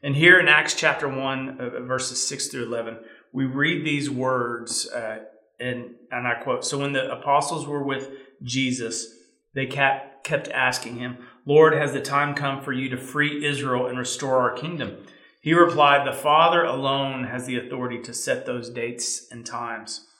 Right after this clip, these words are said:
and they are not for you to know. But you will receive power when the Holy Spirit comes upon you, and you will be my witnesses, telling people about me everywhere, in Jerusalem, throughout Judea, in Samaria, and to the ends of the earth.' After saying this,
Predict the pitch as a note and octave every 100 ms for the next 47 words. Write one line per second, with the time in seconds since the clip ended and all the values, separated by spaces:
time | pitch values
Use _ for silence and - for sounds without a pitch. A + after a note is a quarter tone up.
0 | _ _ B2+ C3 C3 C3 C3+ - - C#3
1 | B2+ B2 A2 - - - D3 - D#3+ E3+
2 | F#3 E3 - - D3 C#3 - - - C#3+
3 | C#3 C3 G#2 F#2 - - _ _ _ B2+
4 | B2+ C#3+ C#3+ - D3 D3 D3 D3+ - A#2
5 | A#2 B2+ C3+ - B2+ C3+ B2+ C3 B2 A#2
6 | A#2+ C3+ C#3 - - A#2+ - - _ _
7 | - D3+ D3+ D3 D3 C#3+ B2+ C3 B2+ C3+
8 | B2+ C3 C3 B2 G#2 G#2 A2 A2 C#3 F3
9 | - E3+ E3 E3 - - A#2 - A#2+ B2
10 | C#3 D3 D3 - - _ B2 - B2 B2+
11 | B2+ B2+ B2 - _ - B2 A#2+ A#2+ A#2+
12 | A#2 A2+ A#2+ G2+ - - _ _ _ _
13 | C3+ C3 D3+ C#3+ D#3 D3 C3+ B2+ -